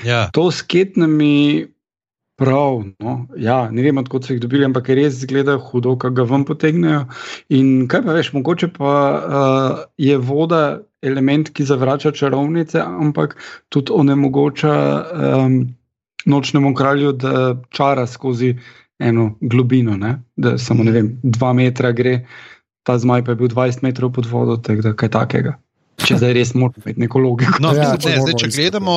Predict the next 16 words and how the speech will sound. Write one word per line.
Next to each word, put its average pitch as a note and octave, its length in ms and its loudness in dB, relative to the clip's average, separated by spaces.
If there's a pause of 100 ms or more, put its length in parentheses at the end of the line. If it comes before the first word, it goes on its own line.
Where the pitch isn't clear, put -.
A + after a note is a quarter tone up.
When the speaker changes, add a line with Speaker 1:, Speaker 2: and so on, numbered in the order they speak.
(120)
Speaker 1:
na C3 200 -4 (140)
širino C#3 540 -2
rek B2 300 -2
pa - 140 -6
globino, C3 560 -2 (440)
bi - 40 -2
jaz C3+ 120 0
tle D3+ 140 0
rekel, C#3+ 300 0
na C3 100 -4
Speaker 2:
Mhm. B2 80 0
Speaker 1:
širino C3+ 400 0
tega B2+ 260 -2
Speaker 2:
Ja. A#2+ 140 0
Speaker 1:
jezera B2 400 0
je A2 200 2